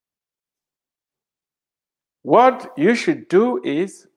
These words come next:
first of all, go look for a different set of clothes, put them on before you chase behind the madman.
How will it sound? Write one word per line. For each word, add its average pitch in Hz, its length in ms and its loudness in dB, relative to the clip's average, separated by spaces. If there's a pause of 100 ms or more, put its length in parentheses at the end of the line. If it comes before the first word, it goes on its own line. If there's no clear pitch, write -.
(140)
first 202 360 -4
of 208 160 -4
all, 185 580 0 (1400)
go 160 220 2
look 247 340 0
for 151 340 -2 (520)
a 139 100 -12
different 185 340 -4
set 196 220 -8
of - 160 -10
clothes, 147 260 -8
put 214 260 -8
them 127 280 -8
on - 320 -6 (840)
before 151 300 -4
you 135 140 -4 (120)
chase 233 520 2
behind 143 600 -8 (800)
the 139 80 -6
madman. 143 640 -2